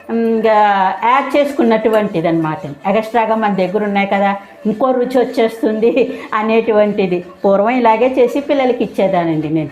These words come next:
చెప్పకపోవడం ఏమి. ఇప్పుడంటే ఇవన్నీ ఉన్నాయి, పోలే బాగుంటుంది అంటున్నారని ఇలా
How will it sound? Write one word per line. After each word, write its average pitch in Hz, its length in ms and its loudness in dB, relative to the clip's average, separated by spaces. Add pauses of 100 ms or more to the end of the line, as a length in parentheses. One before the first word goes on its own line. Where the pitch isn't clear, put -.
చెప్పకపోవడం 214 560 0
ఏమి. 185 340 -2 (260)
ఇప్పుడంటే 214 460 0
ఇవన్నీ 202 320 2
ఉన్నాయి, 196 480 0
పోలే 202 280 0
బాగుంటుంది 185 920 0 (220)
అంటున్నారని 202 640 0
ఇలా 202 180 2